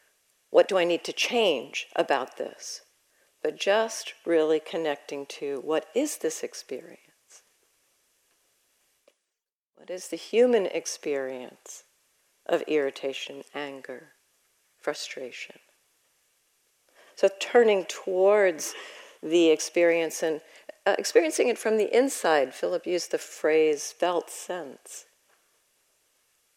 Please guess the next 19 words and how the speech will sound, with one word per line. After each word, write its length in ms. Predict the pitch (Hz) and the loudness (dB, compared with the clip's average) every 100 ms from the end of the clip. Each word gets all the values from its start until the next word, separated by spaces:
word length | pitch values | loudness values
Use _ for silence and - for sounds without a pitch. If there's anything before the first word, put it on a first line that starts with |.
| _ _ _ - | _ _ _ -14
And 160 | 147 | -12
so 220 | - 156 | -4 -2
with 200 | 147 147 | -2 -2
our 200 | 143 143 | -2 0
reactive 520 | 147 160 151 151 151 156 | 2 4 4 0 -6 -4
emotions, 560 | 170 294 - 156 143 | -4 -4 -4 -6 -6
we 100 | 151 | -8
can 300 | 147 - 156 | -8 -8 -6
explore 380 | 143 - - 147 | -6 -8 -6 -4
what's 220 | 175 - | -6 -6
the 100 | - | -6
felt 420 | - - 214 - | -2 2 4 2
sense 440 | - - 330 - - | -2 -6 -6 -6 -6
of 120 | 247 | -2
this 200 | 151 - | -2 -2
experience, 580 | 147 - 151 139 127 - | -6 -4 -4 -4 -6 -12
curious 600 | - 233 202 175 151 - | -8 -2 0 0 -2 -6
about 360 | 139 135 123 | -8 -10 -14
that. 380 | - 135 135 _ | -16 -18 -18 _